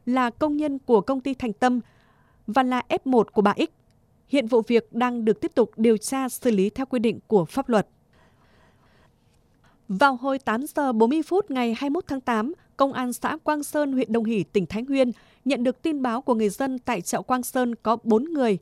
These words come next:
hai nam, hai nữ, có dấu hiệu lừa đảo chiếm đoạt tài sản. Công an xã đã phối hợp với quần chúng nhân dân, tạm giữ hai phụ nữ đưa về trụ sở làm việc. Tại cơ quan công an,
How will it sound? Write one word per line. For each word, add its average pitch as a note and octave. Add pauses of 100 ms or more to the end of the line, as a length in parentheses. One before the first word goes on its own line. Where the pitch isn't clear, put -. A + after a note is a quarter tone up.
(200)
hai C#4
nam, B3+
hai C4
nữ, A#3+ (280)
có C4
dấu C4
hiệu D#4
lừa A#3+
đảo G#3
chiếm A3+
đoạt D4
tài A3+
sản. G3+ (500)
Công D4
an C4+
xã B3+
đã B3
phối C4+
hợp D4
với A#3
quần B3
chúng A3
nhân C4+
dân, B3 (300)
tạm A#3+
giữ A3
hai D#4+
phụ A3
nữ G#3+
đưa C4+
về A#3
trụ -
sở -
làm G3
việc. G#3 (720)
Tại C#4+
cơ C#4+
quan C#4
công C4
an, B3+